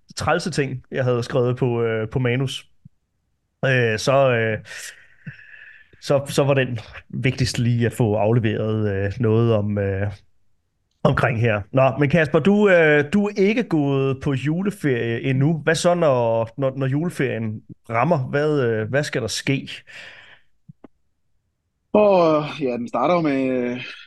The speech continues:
Speaker 2: med en kamp mod Wolverhampton, sådan set.
Speaker 1: <laughs>
Speaker 2: Så,
Speaker 1: Yay!
Speaker 2: øh, sviger-,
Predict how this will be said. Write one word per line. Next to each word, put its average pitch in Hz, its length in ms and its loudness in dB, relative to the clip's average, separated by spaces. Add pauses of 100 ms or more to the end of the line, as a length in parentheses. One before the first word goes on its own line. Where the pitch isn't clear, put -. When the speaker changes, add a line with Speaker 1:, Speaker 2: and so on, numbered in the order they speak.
(280)
Speaker 2:
med 120 220 -6
en 120 160 -8
kamp 143 220 -2
mod 170 160 -2
Wolverhampton, 156 540 -2
sådan 165 220 -8
set. 151 200 -4 (320)
Speaker 1:
<laughs> - 340 -2
Speaker 2:
Så, 233 180 4
Speaker 1:
Yay! 214 600 4
Speaker 2:
øh, 104 40 -2 (1900)
sviger-, 175 400 2